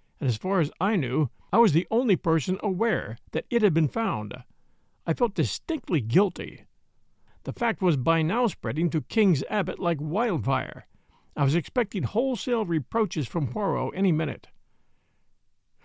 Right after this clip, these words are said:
The joint funeral of Missus Ferrars and Roger Ackroyd was fixed for eleven o'clock. It was a melancholy and impressive ceremony.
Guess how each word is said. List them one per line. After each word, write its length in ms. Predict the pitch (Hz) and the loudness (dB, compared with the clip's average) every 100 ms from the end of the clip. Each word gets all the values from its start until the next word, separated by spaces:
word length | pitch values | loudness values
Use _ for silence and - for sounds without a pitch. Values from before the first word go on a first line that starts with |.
| - | -6
The 100 | 147 | -2
joint 360 | 120 196 254 - | 4 4 4 0
funeral 400 | 262 226 151 156 | 0 2 2 2
of 40 | |
Missus 300 | 156 202 180 | 0 0 -2
Ferrars 600 | 117 170 156 170 208 202 - | -2 0 0 0 0 -2 -2
and 140 | 156 | -4
Roger 340 | 175 214 208 233 | 0 0 0 -4
Ackroyd 540 | 180 151 127 131 135 - | -2 -2 -2 -4 -4 -2
was 140 | 143 | -4
fixed 260 | - 220 - | -4 -8 -4
for 120 | 175 | -2
eleven 280 | 170 196 180 | 0 0 -2
o'clock. 480 | - 156 92 - - - - _ _ _ _ _ _ _ - - | -2 -4 -4 -8 -20 -20 -20 _ _ _ _ _ _ _ -20 -4
It 100 | 143 | 2
was 120 | 135 | 4
a 60 | 127 | 4
melancholy 720 | 131 185 240 160 214 226 240 | 2 0 2 2 2 2 0
and 100 | 175 | 0
impressive 580 | 147 - - 214 175 131 | -2 -2 -4 -2 -2 -4
ceremony. 680 | 202 196 123 123 120 - | 0 4 4 4 0 -12